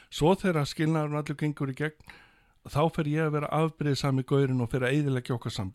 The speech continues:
skilur, okkar samskipti. Ég fór að vera afbrýðisami gaurinn og eyðileggja, og reyndi að vera eins kærleiksríkur og ég gat, sko,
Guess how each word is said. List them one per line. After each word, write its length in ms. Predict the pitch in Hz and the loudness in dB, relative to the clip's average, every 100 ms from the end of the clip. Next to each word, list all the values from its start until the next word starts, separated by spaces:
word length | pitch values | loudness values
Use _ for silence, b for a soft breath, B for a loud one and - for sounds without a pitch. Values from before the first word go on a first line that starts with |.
| _ | _
skilur, 320 | - - 123 | -10 -6 -4
okkar 180 | 131 - | -4 -4
samskipti. 540 | - 127 110 98 101 110 | -2 -2 -4 -10 -8 0
Ég 140 | 139 | 0
fór 160 | 143 160 | 2 0
að 120 | 143 | 0
vera 160 | 139 143 | -2 -4
afbrýðisami 480 | 143 139 123 135 123 | -4 -6 -4 -4 -4
gaurinn 300 | 131 127 123 | -2 0 0
og 60 | 127 | 0
eyðileggja, 560 | 147 147 139 127 127 123 B B B | 0 0 -4 -4 -8 -8 B B B
og 180 | B 120 | B -4
reyndi 300 | 123 147 151 | 0 0 0
að 80 | 151 | -2
vera 100 | 151 | -2
eins 120 | 143 | -2
kærleiksríkur 640 | 160 160 156 - 165 151 156 | 0 0 -2 -4 -4 -2 -4
og 80 | 151 | -2
ég 60 | |
gat, 180 | 165 165 | -2 -4
sko, 220 | - 180 | -6 -8